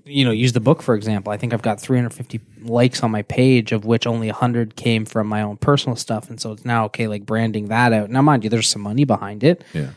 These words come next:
Speaker 1: but it's not, like, a, an absolute fortune, right?
Speaker 2: Yeah.
Speaker 1: Um, and, and,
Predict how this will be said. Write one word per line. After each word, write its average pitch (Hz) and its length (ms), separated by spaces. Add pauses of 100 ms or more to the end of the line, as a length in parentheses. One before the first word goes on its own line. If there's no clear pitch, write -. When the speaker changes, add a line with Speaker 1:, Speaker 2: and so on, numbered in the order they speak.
(120)
Speaker 1:
but 117 100
it's 107 100
not, 117 160
like, 110 140
a, 101 220
an 120 100
absolute 113 400
fortune, 117 520
right? 120 300
Speaker 2:
Yeah. 110 400
Speaker 1:
Um, 104 140 (480)
and, 117 260
and, 110 300